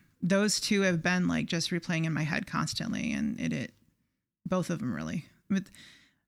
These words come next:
might get loud doesn't make me cry necessarily, it just makes me wanna get up and jump around and dance and act like an idiot.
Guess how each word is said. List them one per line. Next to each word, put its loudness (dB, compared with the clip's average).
might 2
get 4
loud 6
doesn't 6
make 4
me 0
cry 4
necessarily, 6
it 2
just 2
makes 4
me 4
wanna 4
get 2
up -2
and 2
jump 2
around 2
and 2
dance 2
and 0
act -4
like -4
an -2
idiot. -2